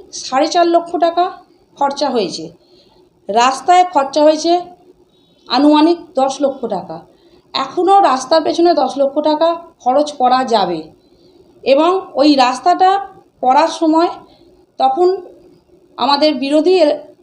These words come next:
যারা দল ছিলেন, তারা কিছুটা বাধার সৃষ্টি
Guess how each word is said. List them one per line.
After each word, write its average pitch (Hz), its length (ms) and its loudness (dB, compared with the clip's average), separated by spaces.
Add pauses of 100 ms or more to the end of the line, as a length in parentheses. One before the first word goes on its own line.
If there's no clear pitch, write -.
(140)
যারা 285 180 2 (160)
দল 254 120 2 (140)
ছিলেন, 277 300 0 (640)
তারা 320 240 2
কিছুটা 311 260 0 (100)
বাধার - 300 0
সৃষ্টি 339 260 -4